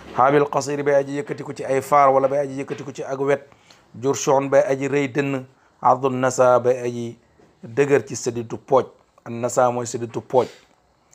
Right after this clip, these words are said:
ñu koy jamo ansaaw. Mu ne nag maa ngi gën ci fas ya nga xamante ne nii maanaam wàll ya dañoo kawe, muy fas wu njool la,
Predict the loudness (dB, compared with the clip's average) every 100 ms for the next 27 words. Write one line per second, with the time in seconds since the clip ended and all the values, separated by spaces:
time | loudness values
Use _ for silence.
0 | _ _ -6 -2 0 0 -2 -4 -2 2
1 | 2 0 -10 -20 -20 _ -4 0 2 2
2 | 2 0 -2 -6 -6 -8 -4 -4 -4 -4
3 | -4 -6 -8 -8 -12 -20 -20 -20 -20 -20
4 | -20 -4 0 4 4 2 -4 -12 -20 -20
5 | -12 -6 2 4 4 2 -2 -2 -4 -6
6 | -8 -10 -18 _ _ _ _ 0 4 2
7 | 0 -12 -12 -10 -2 0 0 -6